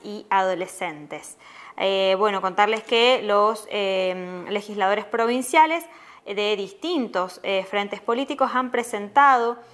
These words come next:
algunas modificaciones y algunas... Eh, posibilidades de reglamentación de esta ley aquí en Mendoza y, bueno, la idea era poder realizar este conversatorio con, eh, dos, eh, de las personas, de las víctimas,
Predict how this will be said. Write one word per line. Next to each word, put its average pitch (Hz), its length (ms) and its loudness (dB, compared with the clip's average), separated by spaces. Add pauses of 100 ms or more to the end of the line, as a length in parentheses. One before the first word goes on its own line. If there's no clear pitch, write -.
(140)
algunas 214 800 -2
modificaciones 202 960 0
y 202 100 -2
algunas... 202 420 -4 (320)
Eh, 196 180 -2
posibilidades 196 680 0
de 196 140 0
reglamentación 208 720 -2
de 208 60 -4
esta 208 260 0
ley 220 360 0 (240)
aquí 196 420 -4
en 226 220 -4
Mendoza 302 680 2 (280)
y, 233 220 -6
bueno, 196 300 0
la 185 140 -2
idea 208 280 4
era 214 200 4
poder 202 500 0
realizar 196 400 -4
este 202 280 -6
conversatorio 240 1040 0 (340)
con, 233 420 0
eh, 190 500 0
dos, 208 400 0
eh, 190 240 -4
de 185 120 -4
las 180 180 -6
personas, 202 420 -6
de 190 100 -4
las 175 120 -12 (240)
víctimas, 214 540 -6